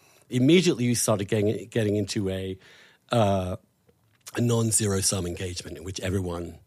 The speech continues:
begins to win. And so I think that's the key to it,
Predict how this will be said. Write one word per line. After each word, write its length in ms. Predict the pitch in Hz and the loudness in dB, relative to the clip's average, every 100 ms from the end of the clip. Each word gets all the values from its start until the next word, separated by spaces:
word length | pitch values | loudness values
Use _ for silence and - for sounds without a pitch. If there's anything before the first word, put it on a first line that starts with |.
| _ _ | _ _
begins 320 | - 98 90 - | -10 -8 -6 -4
to 100 | 104 | -2
win. 200 | 110 98 | 0 2
And 100 | 101 | 0
so 140 | 135 | 2
I 60 | 131 | 0
think 200 | - 208 | 0 -2
that's 260 | 180 175 | -2 -2
the 180 | - 113 | -4 -8
key 280 | - - 165 | -10 -4 -2
to 140 | 104 | -2
it, 160 | 85 - | -6 -14